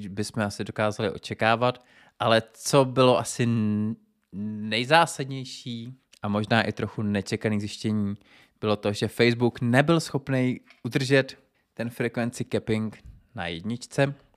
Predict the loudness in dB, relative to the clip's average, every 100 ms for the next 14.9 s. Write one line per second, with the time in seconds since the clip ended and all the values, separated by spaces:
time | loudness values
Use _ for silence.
0 | _ _ -20 -20 _ _ -10 -6 -6 -8
1 | -18 _ _ -10 -6 -6 4 4 4 0
2 | -6 -8 -10 _ -8 -8 -4 -6 -6 -6
3 | -6 -6 -6 -8 -4 -6 -6 -16 -20 -6
4 | 0 0 -2 -10 -4 -4 -4 -6 -6 -8
5 | -8 _ _ _ -12 -6 -2 -2 -4 -6
6 | -8 -12 -16 -12 -10 -8 -8 -10 _ _
7 | -4 -4 -6 -20 _ -10 -6 -6 -8 -8
8 | -6 -6 -6 -8 -8 -12 _ -4 0 0
9 | 2 0 2 2 2 0 0 -2 -4 -4
10 | -8 -2 0 0 -2 -2 2 2 2 -14
11 | _ _ _ -2 2 0 0 4 6 4
12 | 2 4 4 4 2 4 0 0 -2 -4
13 | 0 0 0 -4 -4 -4 -2 -2 -8 -16
14 | 0 4 6 4 0 -2 0 2 0